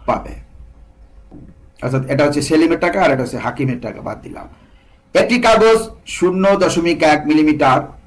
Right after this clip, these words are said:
পুরু, যদি কাগজটিকে দশ ভাঁজ করা হয় তাহলে তার পুরুত্ব কত হবে? তাহলে তুমি ক্যালকুলেটরে শূন্য দশমিক এক লিখে তাকে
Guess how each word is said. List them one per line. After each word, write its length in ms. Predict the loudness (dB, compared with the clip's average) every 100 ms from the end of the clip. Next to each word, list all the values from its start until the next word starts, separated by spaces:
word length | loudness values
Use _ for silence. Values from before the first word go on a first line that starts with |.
| -8
পুরু, 300 | -4 -4 -6 -18 -20 -20 -20 -10
যদি 220 | -2 0 2
কাগজটিকে 960 | 2 4 2 0 -4 -2 2 4 2 -2 -12
দশ 260 | 0 2 4
ভাঁজ 460 | 4 4 2 0 -8 -6
করা 180 | 0 4
হয় 200 | 4 4
তাহলে 320 | 4 2 2 2
তার 180 | 0 0 -6 -20 -8
পুরুত্ব 560 | -2 -2 0 2 4 4
কত 140 | 2 0
হবে? 260 | -2 -6 -12 -20 -20 -20 _ -10
তাহলে 180 | 0 2
তুমি 240 | 2 2 4
ক্যালকুলেটরে 500 | 4 4 2 2 2
শূন্য 320 | 0 0 0
দশমিক 720 | -2 -2 -2 -2 0 -2 -4 -12 -20 -12 0
এক 220 | 2 2
লিখে 260 | 2 2 2
তাকে 480 | 2 0 0 -2